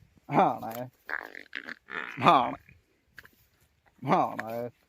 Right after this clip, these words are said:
તો જો મિત્રો, આપણો માલ ગઢાણના કેળે હેડ્યા છે અને આ ગઢાણમાં ગારો બહુ છે.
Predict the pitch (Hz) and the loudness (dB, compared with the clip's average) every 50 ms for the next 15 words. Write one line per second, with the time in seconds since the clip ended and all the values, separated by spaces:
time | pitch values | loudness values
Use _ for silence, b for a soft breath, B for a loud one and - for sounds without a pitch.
0 | _ _ _ _ _ _ _ _ _ - - - - - - - - - - - | _ _ _ _ _ _ _ _ _ -12 -12 -10 -14 -18 -14 -14 -14 -14 -14 -16
1 | - - - _ - - - _ - - _ - - - - - _ _ - - | -18 -20 -16 _ -16 -16 -14 _ -20 -18 _ -20 -20 -20 -20 -20 _ _ -14 2
2 | - 120 117 120 127 127 127 131 131 131 131 135 135 135 139 143 135 - 151 143 | 8 10 12 12 12 12 12 12 12 12 12 10 10 8 8 6 6 10 10 10
3 | 139 139 139 139 139 139 135 139 127 123 127 139 143 147 147 143 139 135 131 - | 10 10 8 8 10 10 8 8 8 4 6 8 8 8 10 8 6 4 4 6
4 | 139 143 143 143 131 143 151 156 165 156 135 143 147 - - - _ - - 113 | 8 10 10 10 10 10 10 10 10 8 8 4 0 0 -2 -8 _ -10 -6 -4
5 | 113 117 117 120 123 117 127 131 131 127 127 127 127 135 139 135 135 131 127 113 | 0 2 6 6 6 6 4 2 2 2 4 6 6 6 6 6 4 2 2 4
6 | 117 120 127 143 135 131 147 156 160 160 147 135 147 | 6 6 6 6 4 4 4 6 6 6 6 4 0